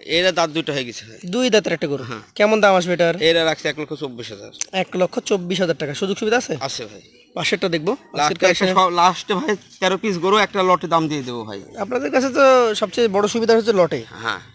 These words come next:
Speaker 2: এটা কি জাতের?
Speaker 1: এরাও খুব ভালো পার্সেন্টের একটি শাহিওয়াল গরু ভাই।
Speaker 2: খুব ভালো পার্সেন্টের শাহিওয়াল।
Speaker 1: হ্যাঁ।
Speaker 2: কেমন বয়স হইতে পারে?
Speaker 1: এরার বয়স এই চব্বিশ মাস হতে দু এক আধ মাস বাকি, বাইশ তেইশ মাস হচ্ছে ভাই।
Speaker 2: বাইশ তেইশ মাস।
Speaker 1: হুম।
Speaker 2: দাম কেমন আসবে?
Speaker 1: এটার দাম রাখবো এক লক্ষ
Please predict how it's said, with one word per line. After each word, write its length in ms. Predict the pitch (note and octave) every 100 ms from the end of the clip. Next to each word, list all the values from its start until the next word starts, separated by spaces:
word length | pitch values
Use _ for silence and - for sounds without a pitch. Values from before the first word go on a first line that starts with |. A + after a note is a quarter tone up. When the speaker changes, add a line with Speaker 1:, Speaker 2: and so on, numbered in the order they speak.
| -
Speaker 2:
এটা 200 | A3+ C4
কি 100 | A3
জাতের? 240 | E3+ C#3 - -
Speaker 1:
এরাও 280 | E3+ G#3 A3
খুব 200 | - D#3+
ভালো 200 | C#3+ E3+
পার্সেন্টের 420 | D#3 C#3+ D#3+ C#3+
একটি 140 | C#3
শাহিওয়াল 320 | C#3+ C#3 C3+ B2
গরু 160 | B2
ভাই। 200 | A2+ D3 G3
Speaker 2:
খুব 200 | - F3+
ভালো 260 | C#3+ E3+ G3 -
পার্সেন্টের 420 | F#3+ - G#3+ G#3+
শাহিওয়াল। 340 | - E3+ D3 B2 A2
Speaker 1:
হ্যাঁ। 120 | A2+ G#2+ -
Speaker 2:
কেমন 260 | A3 A3
বয়স 240 | G#3 G#3+ G#3
হইতে 160 | G#3
পারে? 180 | G#3 G#3 - -
Speaker 1:
এরার 340 | E3+ F3+ F3+
বয়স 360 | E3 F3 F3 -
এই 280 | E3 E3 D#3 - - - - - - - - - - - -
চব্বিশ 320 | E3 D#3+ E3
মাস 120 | F3+ E3
হতে 180 | D#3
দু 100 | F3+
এক 140 | F3 E3
আধ 100 | D3
মাস 120 | D#3 C#3+
বাকি, 240 | C#3+ F3
বাইশ 240 | D#3 D3+
তেইশ 240 | - D3 -
মাস 140 | C#3+
হচ্ছে 220 | C#3 -
ভাই। 140 | G#2 F3
Speaker 2:
বাইশ 260 | F#3 G3 -
তেইশ 260 | F#3+ F#3 G3
মাস। 180 | D3+ - -
Speaker 1:
হুম। 300 | - - E3+
Speaker 2:
দাম 180 | F3 F#3+
কেমন 180 | F#3+
আসবে? 280 | F3+ E3 E3 E3 -
Speaker 1:
এটার 340 | - C#3+ D#3 C#3+
দাম 200 | D3 D3
রাখবো 280 | C#3+ - D3+
এক 200 | D3 C#3+ C#3
লক্ষ 180 | -